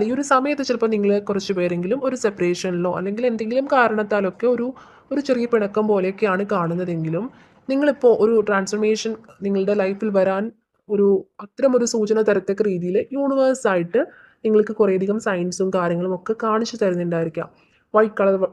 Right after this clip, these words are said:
ബട്ടർഫ്ലൈസ് ആയിക്കോട്ടെ, അല്ലെങ്കിൽ ഫീതേഴ്സ് ആയിക്കോട്ടെ, അങ്ങനെ കുറേയധികം സയൻസ് ഒക്കെ നിങ്ങളിപ്പോൾ തന്നെ കാണുന്നുണ്ടായിരിക്കാം. നിങ്ങൾ എത്രത്തോളം സെപ്പറേറ്റഡ് ആണെന്നുണ്ടെങ്കിലും നിങ്ങളുടെ മനസ്സുകൾ തമ്മിലുള്ള ആ ഒരു ഡെപ്ത് അത് ഒരിക്കലും,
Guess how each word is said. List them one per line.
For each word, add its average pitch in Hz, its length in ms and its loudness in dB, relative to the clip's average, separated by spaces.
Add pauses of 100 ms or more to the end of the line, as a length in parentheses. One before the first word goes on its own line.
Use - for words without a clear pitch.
ബട്ടർഫ്ലൈസ് 185 580 -2
ആയിക്കോട്ടെ, 175 480 -2
അല്ലെങ്കിൽ 180 320 -2
ഫീതേഴ്സ് 233 540 4
ആയിക്കോട്ടെ, 180 460 0 (380)
അങ്ങനെ 254 200 0 (100)
കുറേയധികം 240 480 4 (100)
സയൻസ് 202 400 -2
ഒക്കെ 202 200 -2
നിങ്ങളിപ്പോൾ 185 420 -2
തന്നെ 196 220 -2
കാണുന്നുണ്ടായിരിക്കാം. 180 840 -2 (640)
നിങ്ങൾ 285 200 2
എത്രത്തോളം 277 600 6
സെപ്പറേറ്റഡ് 208 460 2 (100)
ആണെന്നുണ്ടെങ്കിലും 185 680 -2
നിങ്ങളുടെ 220 280 0 (100)
മനസ്സുകൾ 226 400 0 (100)
തമ്മിലുള്ള 196 400 0 (480)
ആ 233 120 6
ഒരു 247 200 4
ഡെപ്ത് 190 340 2 (220)
അത് 208 120 2 (180)
ഒരിക്കലും, 208 380 -2